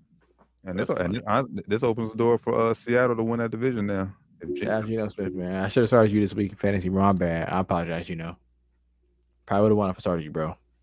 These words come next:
Speaker 2: Fucking
Speaker 1: <laughs>
Speaker 2: around. Fucking around with Sean Watson, man.
Speaker 1: All right. Um, I think th-, I think that's about it for, for headlines.
Speaker 2: That's about it.
Speaker 1: Yeah. All right. So rapid fire week fourteen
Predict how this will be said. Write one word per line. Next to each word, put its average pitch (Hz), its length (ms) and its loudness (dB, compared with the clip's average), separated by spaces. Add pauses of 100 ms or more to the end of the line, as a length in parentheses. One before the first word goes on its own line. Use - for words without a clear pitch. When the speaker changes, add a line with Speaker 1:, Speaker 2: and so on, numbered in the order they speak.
(200)
Speaker 2:
Fucking - 440 0
Speaker 1:
<laughs> 339 60 6
Speaker 2:
around. - 220 -4 (800)
Fucking 123 240 4
around 120 200 8
with 117 100 4
Sean 120 240 4
Watson, 98 280 2
man. 92 380 -2 (1400)
Speaker 1:
All 92 60 -10
right. 92 340 -6 (120)
Um, 95 520 -4
I 90 80 -2
think 117 220 -4
th-, - 100 -4
I 98 60 2
think 113 160 0
that's 104 120 -2
about 107 260 4
it 107 140 6
for, 104 520 4
for - 180 0
headlines. 98 640 2 (100)
Speaker 2:
That's - 140 -20
about 90 220 -10
it. 85 240 -8 (760)
Speaker 1:
Yeah. 78 420 -8 (240)
All 87 80 -8 (180)
right. 85 220 -2 (400)
So 85 340 -4 (220)
rapid 98 280 2
fire 101 360 6
week 104 200 0
fourteen 117 760 0